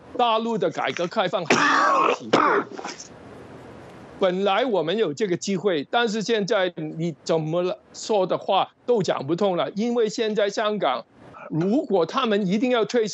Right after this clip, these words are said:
二十三条的话，嗯，别的东西都不管的话，香港的地位就是比国内的那个二线城市都不如，因为你在郑州、在昆明、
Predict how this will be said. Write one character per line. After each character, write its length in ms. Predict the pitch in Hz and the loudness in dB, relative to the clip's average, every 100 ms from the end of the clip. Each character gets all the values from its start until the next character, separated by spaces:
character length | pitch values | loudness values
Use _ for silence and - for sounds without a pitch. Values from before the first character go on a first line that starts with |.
| - | -2
二 120 | 220 | 0
十 180 | 175 185 | 0 0
三 220 | 202 196 | 0 0
条 240 | 165 160 180 | 0 0 0
的 140 | 160 | -2
话， 340 | - 214 160 - - - _ - | -2 0 0 -2 -14 -16 _ -4
嗯， 560 | 170 170 165 165 165 - - | 2 2 2 0 -2 -4 -2
别 180 | 180 226 | 2 2
的 140 | 214 | 2
东 180 | 202 220 | 0 0
西 140 | 202 208 | 2 2
都 140 | 202 | 2
不 160 | 165 190 | 0 0
管 260 | 170 - | 0 -2
的 80 | 147 | -4
话， 240 | 143 160 - _ | 0 -2 -2 _
香 320 | - 262 240 | 0 2 4
港 200 | 175 135 | 2 0
的 80 | 156 | -2
地 220 | - 196 | 2 2
位 320 | 185 190 131 - | 4 2 0 0
就 240 | 247 247 | 2 2
是 200 | 208 247 185 - | 2 0 -2 -2
比 280 | 160 127 135 - | -2 -2 -4 -6
国 280 | 147 147 196 | 0 2 4
内 280 | 277 269 214 | 0 0 0
的 240 | 165 135 - - - - - - 202 | 2 0 -2 -14 -14 -14 -12 -8 0
那 160 | 254 | 2
个 320 | 220 190 160 - - - - - _ | 4 0 -2 -8 -18 -20 -20 -20 _
二 220 | 247 226 | 0 0
线 400 | 214 269 226 175 - | 0 2 2 0 -6
城 260 | - 165 170 | -2 0 2
市 380 | 220 254 214 - _ - | 0 0 0 -2 _ -4
都 220 | - 254 208 | 2 2 2
不 220 | 190 294 | 2 2
如， 280 | 180 165 220 - - | 4 2 0 -8 -6
因 180 | 262 339 | 0 2
为 120 | 339 | 2
你 160 | 269 165 | 2 0
在 200 | 269 233 | 0 0
郑 340 | - 277 262 | 2 2 2
州、 320 | 262 247 226 - | 2 2 0 2
在 140 | 247 | 0
昆 240 | 233 285 | 2 0
明、 420 | 254 202 170 196 | 0 0 0 0